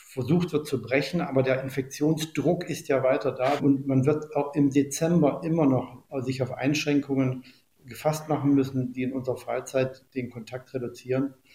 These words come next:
Wie stark? Sehr schwer vorhersagbar. Von meiner Erfahrung glaube ich, dass man sicherlich die Familien,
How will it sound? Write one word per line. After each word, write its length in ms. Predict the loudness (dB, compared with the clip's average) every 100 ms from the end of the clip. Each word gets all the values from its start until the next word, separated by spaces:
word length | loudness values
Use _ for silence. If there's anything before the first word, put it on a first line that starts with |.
| -18 -2
Wie 140 | 0
stark? 460 | 4 6 6 4 -4 -12
Sehr 260 | 2 4 6
schwer 220 | 4 4
vorhersagbar. 960 | 4 4 4 2 0 0 0 -2 -12 _
Von 220 | -4 0
meiner 240 | 2 2 2
Erfahrung 440 | 0 0 0 2
glaube 280 | 2 2 0
ich, 160 | -4 -8 -20 -4
dass 200 | -2 2
man 160 | 2 2
sicherlich 420 | 0 2 0 -2
die 140 | -8
Familien, 800 | -4 -4 0 0 4 6 6 4